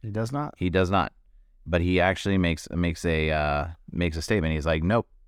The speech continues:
Speaker 2: you did it this way, but the, the covenant, the promise, what we're doing is actually supposed to go through Sarah."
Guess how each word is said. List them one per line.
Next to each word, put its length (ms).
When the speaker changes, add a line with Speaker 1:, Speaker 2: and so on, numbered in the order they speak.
Speaker 2:
you 120
did 120
it 60
this 180
way, 160
but 160
the, 120
the 80
covenant, 600
the 120
promise, 580
what 280
we're 280
doing 540
is 160
actually 260
supposed 340
to 60
go 100
through 140
Sarah." 420